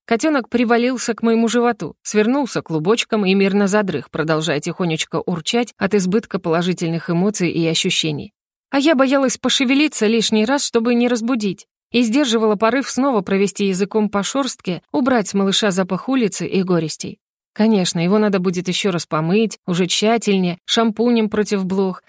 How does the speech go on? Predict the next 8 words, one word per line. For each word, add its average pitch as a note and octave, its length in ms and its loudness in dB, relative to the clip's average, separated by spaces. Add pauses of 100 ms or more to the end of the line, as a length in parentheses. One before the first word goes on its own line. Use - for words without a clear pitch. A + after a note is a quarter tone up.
сводить A#3 480 0
к - 80 -16
ветеринару, G3 760 0 (160)
проверить B3 460 0
на G#3 120 2
инфекции, G3+ 680 -2 (140)
сделать F#3 440 2
прививки, F#3 600 -2